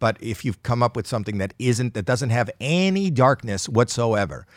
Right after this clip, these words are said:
whether you're dropping a bass and chopping it up in, in a thing, that it's dark because it's, it's, it's gross. All comedy. That's why the two masks of, uh,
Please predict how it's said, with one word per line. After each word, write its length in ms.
whether 300
you're 180
dropping 640
a 100
bass 640
and 240
chopping 520
it 80
up 220
in, 300
in 240
a 80
thing, 240
that 160
it's 220
dark 420
because 360
it's, 280
it's, 380
it's 280
gross. 480
All 280
comedy. 380
That's 260
why 220
the 120
two 260
masks 640
of, 180
uh, 80